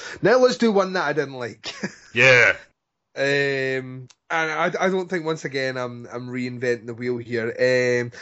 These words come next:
Speaker 1: was a movie last year that came out called Mister Jones,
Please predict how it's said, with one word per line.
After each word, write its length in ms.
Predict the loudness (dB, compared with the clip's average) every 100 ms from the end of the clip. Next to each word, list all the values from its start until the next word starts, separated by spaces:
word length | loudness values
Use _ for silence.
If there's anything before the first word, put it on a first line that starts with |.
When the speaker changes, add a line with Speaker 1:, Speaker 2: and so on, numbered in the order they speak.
| -10
Speaker 1:
was 80 | -4
a 60 |
movie 260 | 2 4 6
last 340 | 4 2 -2
year 140 | -4 -2
that 120 | -4
came 160 | -8 -8
out 120 | -8
called 240 | -4 -4
Mister 360 | -4 -6 -4 -4
Jones, 680 | -2 -2 -2 -4 -6 -10